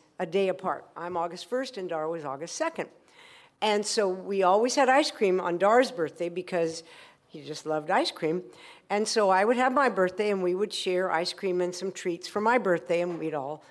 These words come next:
sign "Happy Birthday" to me. And then <laughs> Tatu, the next day, when we would come in, would be like, "Ice cream? Dar? Ice cream?" It's like, "Yes." And s-, she was our timekeeper,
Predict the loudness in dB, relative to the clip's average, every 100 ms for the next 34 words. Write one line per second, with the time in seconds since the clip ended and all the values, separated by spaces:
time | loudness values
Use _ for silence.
0 | _ -8 -4 -4 -4 -4 -4 -6 -6 -6
1 | -6 -6 -2 0 0 -2 -10 -18 -20 -10
2 | -2 2 2 2 2 2 2 2 0 2
3 | 0 0 -2 4 6 6 2 -8 -20 _
4 | _ _ _ -2 0 0 -2 -6 -2 2
5 | 4 2 -2 -6 -8 -10 -12 -16 _ _
6 | _ _ -8 -8 -2 2 2 0 -16 -4
7 | -2 2 2 0 -4 -18 -4 -2 2 4
8 | 6 4 2 -2 -6 -20 -14 -6 -2 2
9 | 2 -2 -8 -4 -4 -4 -8 -6 -2 2
10 | 2 2 2 2 2 2 0 -4 -6